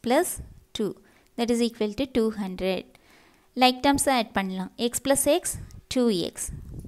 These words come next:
Plus two equal to two hundred. Two X is equal to two hundred plus two இங்கே இருக்குது. சைடு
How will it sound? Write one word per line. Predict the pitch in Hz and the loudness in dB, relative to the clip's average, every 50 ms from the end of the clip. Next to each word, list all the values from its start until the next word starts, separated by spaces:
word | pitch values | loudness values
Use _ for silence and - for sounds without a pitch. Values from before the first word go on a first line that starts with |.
| - | -4
Plus | - 240 233 233 - - _ - | 0 0 0 0 -2 -6 _ -2
two | 262 262 269 - - - 233 | 0 0 0 -2 -4 -6 -6
equal | 226 226 - - 226 226 226 233 - | -6 -4 -2 -2 -2 -2 -2 -2 0
to | 311 440 - - _ _ _ _ _ _ _ _ _ _ _ _ _ _ _ _ - | 0 0 -2 -4 _ _ _ _ _ _ _ _ _ _ _ _ _ _ _ _ 4
two | 254 240 233 - 214 | 4 4 4 0 -4
hundred. | 202 196 185 185 190 196 202 - - - - - - - _ _ _ _ _ _ _ _ _ _ _ _ _ _ _ _ _ - | -6 -6 -6 -4 -4 -4 -4 -6 -10 -14 -16 -16 -16 -16 _ _ _ _ _ _ _ _ _ _ _ _ _ _ _ _ _ 0
Two | 269 269 269 - - 294 | 0 2 2 4 2 2
X | 285 - - 262 | 2 0 -2 -2
is | 240 220 220 | 0 0 -2
equal | 208 208 - 214 196 202 196 - 220 | -4 -2 -4 -6 -6 -6 -4 2 4
to | 220 285 370 - - - - - - - - _ _ _ | 4 4 4 0 -4 -20 -20 -20 -20 -20 -20 _ _ _
two | - 269 269 277 269 262 | 0 0 0 0 -2 -4
hundred | 240 233 214 196 185 190 196 233 330 427 - - _ - _ _ _ _ _ _ _ _ _ _ | -4 -4 -4 0 0 2 2 2 0 -2 -8 -20 _ -20 _ _ _ _ _ _ _ _ _ _
plus | - - 262 - - - | 4 4 4 4 0 2
two | - 330 339 311 | 2 2 2 2
இங்கே | 254 233 233 208 | 4 2 4 2
இருக்குது. | 185 - - 196 190 202 233 359 427 - - | 2 0 0 0 4 4 4 4 4 2 0
சைடு | - 254 226 240 262 | 2 2 2 2 2